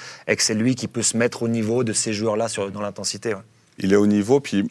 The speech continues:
Speaker 2: je pense que moralement, il va quand même arriver très costaud aussi. Après avoir le plan de match qui sera prévu par, par I B, si t'attends ou si tu te dis, bon, on se laisse l'heure de jeu avant, par exemple, d'entrer, euh, d'entrer Elia, c'est aussi une variante qui pourrait être intéressante, hein,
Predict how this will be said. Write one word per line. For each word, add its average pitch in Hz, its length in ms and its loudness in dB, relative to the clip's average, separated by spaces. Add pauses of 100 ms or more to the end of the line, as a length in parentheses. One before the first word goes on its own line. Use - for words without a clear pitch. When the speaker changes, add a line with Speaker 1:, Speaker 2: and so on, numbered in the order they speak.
(200)
Speaker 2:
je - 100 -8
pense 117 220 -4
que - 80 2
moralement, 101 500 4
il 123 60 4
va 98 100 4
quand 98 100 0
même 92 120 2
arriver 92 320 2
très - 180 0
costaud 101 340 2
aussi. 170 220 2
Après 107 220 4
avoir 104 320 6
le 98 80 4
plan 104 240 2
de 104 40 2
match 110 300 4
qui 95 140 -4
sera - 180 2
prévu 98 340 0
par, 90 300 4 (320)
par 92 180 2
I 98 120 0
B, 120 180 6
si 139 180 0
t'attends 110 580 4
ou 117 100 2
si 92 160 -4
tu - 120 -8
te 98 60 -4
dis, 101 140 0
bon, 95 140 0
on - 20 -2
se - 180 -4
laisse 98 180 0 (380)
l'heure 101 300 4
de 107 180 4
jeu 110 220 6
avant, 92 160 2
par 104 320 2
exemple, 107 340 2
d'entrer, 98 480 4
euh, 87 140 0 (360)
d'entrer 95 340 0
Elia, 98 520 6
c'est - 160 -4
aussi 87 240 -2
une 92 80 2
variante 92 340 2
qui - 80 -18
pourrait 87 180 0
être - 120 -6
intéressante, 85 580 -2
hein, 98 180 -2